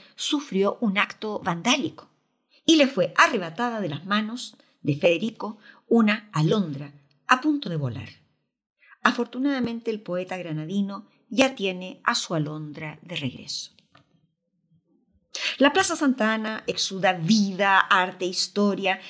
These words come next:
y es el centro del barrio de las letras, donde puede haber el más variopinto público, pues recibe visitantes de la cercana Puerta del Sol, de la calle Atocha,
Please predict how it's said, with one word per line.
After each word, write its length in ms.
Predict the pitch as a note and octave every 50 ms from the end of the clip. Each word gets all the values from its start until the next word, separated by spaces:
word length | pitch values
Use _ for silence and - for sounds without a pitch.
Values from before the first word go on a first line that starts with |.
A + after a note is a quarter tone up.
| - -
y 100 | A#3 C4+
es 120 | C4+ C4+
el 100 | D#4 D4
centro 500 | - - - E4 C#4 G#3+ - - F#3 F3
del 200 | D#3 F3 F#3 F3+
barrio 320 | F#3+ A3 G#3+ G3+ G3 F#3+ E3+
de 80 | E3+
las 160 | D#3+ D3+ D#3+ D#3
letras, 480 | D#3 C3+ - - A2+ F#2+ - - - - - - - -
donde 240 | G#3+ A3+ A#3 A3+ A3+
puede 220 | A3 C4 C#4 B3+ A#3+
haber 240 | A3 B3 C4 C4 -
el 140 | C#4 C4 B3+
más 280 | C4 D4+ D4+ D4+ - C#4
variopinto 800 | C#4+ C#4+ C#4 C#4 C#4+ C#4+ C#4+ C#4+ E4 F#4+ A4+ G#4+ - C#4 G#3
público, 540 | - D#3+ D#3 C#3 C#3 C#3+ - - - C#3+ - - - - - -
pues 400 | G#3+ G#3+ G#3 G#3 - - - - - - - -
recibe 520 | - B3 B3 B3 - D4+ C#4 B3+ A#3+ B3 A#3+
visitantes 800 | A3+ G#3+ - - G3+ - - G#3 G#3+ G#3 G#3 - G#3 G#3 -
de 140 | - F3+ F3
la 360 | E3 F3 E3+ - - - _ _ _ -
cercana 600 | - - A#3 G3 F#3 - B3+ B3+ G#3+ D#3+ D#3 D#3+
Puerta 260 | A#3+ A#3 - - -
del 140 | - - -
Sol, 380 | - - A3+ G#3 G#3 G3+ - - _ _ - - - - -
de 140 | - F4 F#4
la 240 | F4 C4 G3 G3+ -
calle 240 | G#3 G#3 F#3+ E3 D#3
Atocha, 640 | D#3 D#3 G3 G3+ G3+ G3+ - - G#3+ G#3 G#3+